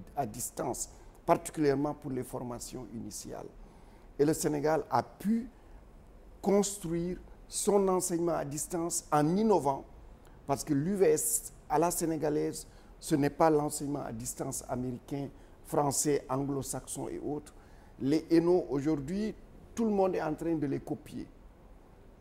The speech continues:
Avant l'eno, c'est que le Sénégal. Vous allez sur Internet, vous allez voir maintenant des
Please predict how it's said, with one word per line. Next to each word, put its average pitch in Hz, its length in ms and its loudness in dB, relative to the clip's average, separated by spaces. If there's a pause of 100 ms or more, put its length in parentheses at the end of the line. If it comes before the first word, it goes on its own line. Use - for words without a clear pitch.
(120)
Avant 170 300 8
l'eno, 160 340 4
c'est 175 180 -6
que - 180 -2
le 170 240 4
Sénégal. 151 480 0 (320)
Vous 127 160 2
allez 160 180 6
sur 165 220 -4
Internet, 151 420 2
vous 147 180 -2
allez 147 160 2
voir 147 240 0
maintenant 147 300 -4
des 139 180 -6